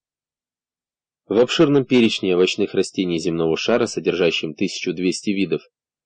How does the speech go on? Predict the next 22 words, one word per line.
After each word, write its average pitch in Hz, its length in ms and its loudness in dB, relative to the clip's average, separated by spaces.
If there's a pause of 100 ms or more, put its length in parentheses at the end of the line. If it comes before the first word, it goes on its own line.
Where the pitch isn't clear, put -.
(280)
пастушьей 131 480 2
сумке 143 320 2
отведено 82 400 0
не 101 100 -2
последнее 85 540 -2
место. 80 360 -6 (1500)
И 131 120 4
всё-таки 185 460 4
за 139 100 2
пастушьей 143 500 0
сумкой 147 400 2
охотятся 120 520 0
не 107 100 2
агрономы, 101 640 2
а 110 140 -2
фармацевты. 127 880 -2 (800)
Невзрачная 123 640 4
травка 101 400 0
наделена 92 500 2
силой 117 540 2
укрощать 104 680 0
кровь. 104 300 2